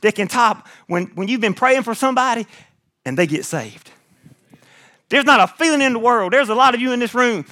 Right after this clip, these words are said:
that's brought me a lot of joy to see you go from death to life. You know what gives me even greater joy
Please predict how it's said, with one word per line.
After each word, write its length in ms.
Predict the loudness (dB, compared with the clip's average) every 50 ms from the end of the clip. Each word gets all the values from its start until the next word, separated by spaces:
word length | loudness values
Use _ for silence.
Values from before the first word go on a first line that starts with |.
| -10 _
that's 120 | -6 -2
brought 240 | 2 2 2 2 2
me 160 | 0 -2 -2 -2 0
a 100 | 0 0
lot 340 | 0 2 4 4 6 4 4
of 100 | 2 0
joy 340 | -2 -2 -2 -2 -6 -8 -14 -20 _ _ _ _ _ _ _ _ _
to 60 | -10
see 200 | -4 -2 0 0
you 120 | 0 0 0
go 200 | 2 2 2 0
from 160 | -2 -4 -2
death 240 | 2 2 2 2 0
to 80 | 0
life. 280 | 0 0 0 -2 -6 -8 -8 -8 -10 _ _ _ _ _ _ _ _ _ _ _ _ _ _ _ _ _ _ _ _
You 80 | -2 2
know 80 | 2 2
what 120 | 4 4
gives 180 | 2 0 0 0
me 140 | 0 -2
even 160 | -2 -2 -2 2
greater 280 | 2 4 4 2 2
joy 380 | 0 0 0 0 0 -2 -4